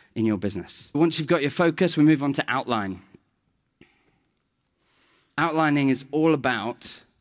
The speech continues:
listing out the activities that are involved in achieving that focus. For example,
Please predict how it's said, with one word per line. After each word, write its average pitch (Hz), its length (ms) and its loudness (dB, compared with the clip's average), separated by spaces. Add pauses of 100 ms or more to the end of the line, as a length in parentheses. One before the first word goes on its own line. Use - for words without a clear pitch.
(140)
listing 139 460 0
out 117 220 0
the 117 100 0
activities 117 800 -4 (360)
that 120 300 -2 (380)
are 120 160 0
involved 120 720 -2
in 120 180 2
achieving 107 420 -2
that 101 120 -6
focus. - 320 -10
For 156 240 0
example, 127 560 -4